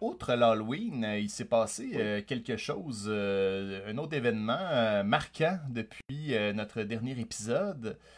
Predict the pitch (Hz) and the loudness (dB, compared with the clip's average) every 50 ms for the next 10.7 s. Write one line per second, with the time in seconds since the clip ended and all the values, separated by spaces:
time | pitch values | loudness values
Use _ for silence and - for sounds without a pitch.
0 | - - - - - _ - 139 156 196 220 220 202 151 - _ _ _ _ - | -20 -20 -20 -20 -20 _ -2 0 2 2 0 0 -4 -6 -10 _ _ _ _ -20
1 | - _ _ _ _ _ _ _ _ - - - 117 110 120 120 107 120 120 101 | -20 _ _ _ _ _ _ _ _ -18 -8 -6 -2 -2 -2 -2 0 -2 -2 -2
2 | 110 123 117 - 113 107 - 117 127 160 190 202 185 - - _ _ _ _ _ | -2 -2 -2 -4 -6 -6 -6 -2 0 0 0 -2 -6 -10 -18 _ _ _ _ _
3 | _ _ _ _ _ _ _ _ _ - - _ _ _ _ _ _ - - 143 | _ _ _ _ _ _ _ _ _ -20 -20 _ _ _ _ _ _ -4 -2 0
4 | 156 156 160 165 175 175 175 180 185 185 190 190 190 190 190 190 190 190 190 196 | 2 2 2 2 2 2 2 2 2 4 2 2 2 2 2 2 0 0 0 0
5 | 196 196 190 185 170 151 139 135 131 123 113 123 135 131 127 123 117 110 110 104 | 0 0 -2 -2 -4 -6 -8 -8 -10 -12 -8 -2 0 0 0 0 -4 -6 -8 -10
6 | 98 123 123 117 117 139 131 151 180 214 220 190 160 147 - - - - - 175 | -8 -6 -6 -4 -4 -4 -4 -2 -4 -4 -2 0 -2 -2 -4 -4 -14 -8 -4 -2
7 | 185 208 208 170 135 135 - - - 185 175 139 120 127 123 120 143 - - 151 | -2 -2 -2 0 -2 -2 -2 -2 -8 -4 -4 -2 -2 -2 -4 -2 -2 -2 -2 -4
8 | 117 - _ - 120 123 165 190 185 160 147 139 135 135 123 - - - - - | -6 -8 _ -18 -8 -4 -2 -2 0 2 2 2 2 0 -2 -4 -12 -20 -20 -16
9 | - - 165 160 156 - 190 185 185 170 175 165 156 - 165 160 156 165 185 247 | -4 2 2 2 4 2 0 0 2 2 2 2 2 2 0 0 0 2 0 0
10 | 294 311 294 269 226 - 139 190 240 240 190 123 98 | 0 0 -2 -2 -2 0 0 0 2 2 0 -2 -4